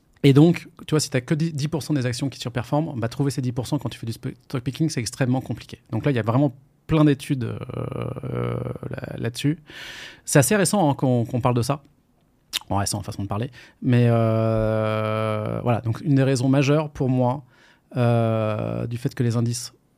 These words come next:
fonctionnent, les indices larges fonctionnent mieux que le stock picking, euh, c'est la symétrie des, des, des, des retours, en fait, et qu'il y ait très peu d'actions qui, qui performent, genre, euh,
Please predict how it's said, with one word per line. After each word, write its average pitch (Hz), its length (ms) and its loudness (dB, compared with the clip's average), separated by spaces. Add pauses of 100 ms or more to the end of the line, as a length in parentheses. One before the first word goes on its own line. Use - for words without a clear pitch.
fonctionnent, 131 720 0 (300)
les 113 220 -4
indices 107 220 -2
larges 113 300 0 (160)
fonctionnent 123 580 -2
mieux 139 400 4 (320)
que 123 120 -2
le 117 80 0
stock 120 220 -6
picking, 131 420 -4 (760)
euh, 107 1040 0
c'est - 140 -6
la 107 80 -2
symétrie 117 440 -2
des, 101 400 -4
des, 101 360 -10
des, 101 160 -12
des 107 120 -6
retours, 127 500 -4
en 113 140 -8
fait, 117 280 -6
et 107 100 -10
qu'il - 160 -12
y - 20 -6
ait - 100 -10
très - 220 -2
peu 131 100 -2
d'actions 117 300 -6
qui, 107 560 -14
qui - 160 -20
performent, 104 440 -8
genre, 98 240 -6
euh, 95 120 -8